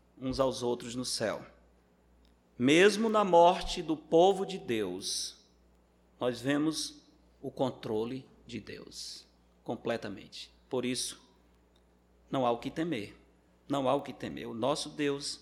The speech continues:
mantém o controle, inclusive, da nossa morte, não somente o dia, mas a forma, as circunstâncias em que nós deixaremos essa vida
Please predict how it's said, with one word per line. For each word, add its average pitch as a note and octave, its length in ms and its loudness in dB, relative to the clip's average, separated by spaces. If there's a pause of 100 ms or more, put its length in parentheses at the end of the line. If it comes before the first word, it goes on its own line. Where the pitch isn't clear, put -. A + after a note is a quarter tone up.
(500)
mantém C3 720 -2
o B2+ 120 -6
controle, A2 760 -4
inclusive, F3 1200 0 (440)
da D3 160 4
nossa D3+ 320 4
morte, D#3+ 340 0
não C#4+ 120 6
somente A3 440 2
o F#3+ 60 -2
dia, A3 800 6 (1200)
mas G3 240 8
a G3+ 80 4
forma, E3 720 8 (320)
as D#3 140 8
circunstâncias - 1300 4 (300)
em C#3+ 120 0
que D#3 120 -2
nós D#3+ 180 8
deixaremos G#3+ 680 8
essa F3+ 220 0
vida A2+ 420 -4